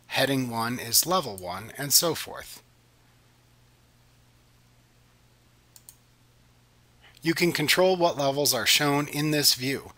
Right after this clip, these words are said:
by using the Show Level drop-down box in the Outline Tools button group.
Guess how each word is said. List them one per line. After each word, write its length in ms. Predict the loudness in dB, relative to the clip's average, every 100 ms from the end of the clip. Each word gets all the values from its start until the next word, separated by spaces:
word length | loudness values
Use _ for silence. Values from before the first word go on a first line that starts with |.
| -20 -20 -18 0
by 100 | 2
using 460 | 4 4 4 2 0
the 180 | -4 2
Show 340 | 4 4 2
Level 380 | 2 2 4 2
drop-down 640 | 2 2 2 -2 -4 -6
box 540 | -8 -6 -4 0 0 0
in 80 | -4
the 140 | -2
Outline 460 | -2 -2 -2 -2 -2
Tools 340 | -4 -2 -2
button 300 | -2 -6 -6
group. 340 | -14 -16 -20